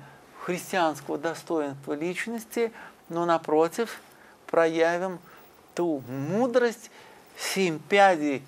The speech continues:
во лбу и семь прядей в бороде», э, которые, м, так нужны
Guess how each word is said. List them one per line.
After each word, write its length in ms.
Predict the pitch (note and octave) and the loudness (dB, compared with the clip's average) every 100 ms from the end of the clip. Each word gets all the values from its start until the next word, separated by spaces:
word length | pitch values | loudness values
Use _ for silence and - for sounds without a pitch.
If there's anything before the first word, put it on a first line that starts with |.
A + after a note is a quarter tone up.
| - | -10
во 240 | B2+ E3 | 6 8
лбу 400 | F3+ E3+ C4 C#4 | 8 4 2 2
и 240 | A#3 D#3+ C3+ | 0 -6 -8
семь 320 | - G#3+ F3 | -2 -2 -2
прядей 680 | - F#3+ G#3 F#3 D3+ C#3 C3+ - - | -4 4 6 6 4 -4 -4 -18 -16
в 120 | - D3 | -8 -4
бороде», 640 | D3 F#3 F3+ F3 A3+ C4 C4 - - - - | 4 6 4 2 0 0 -2 -18 -20 -20 -8
э, 260 | E3 D3+ D3+ | -2 -2 0
которые, 640 | F3 E3+ G3+ G#3+ A#3 A#3 - - _ - - - _ - | -4 0 2 2 0 -2 -8 -20 _ -20 -20 -20 _ -20
м, 560 | - D3 D3+ C#3+ D3 C3 C#3 | -14 -10 -8 -8 -10 -12 2
так 280 | G#3+ B3+ C4 | 4 4 2
нужны 460 | C#4+ C4+ B3+ D3 | -2 0 0 -2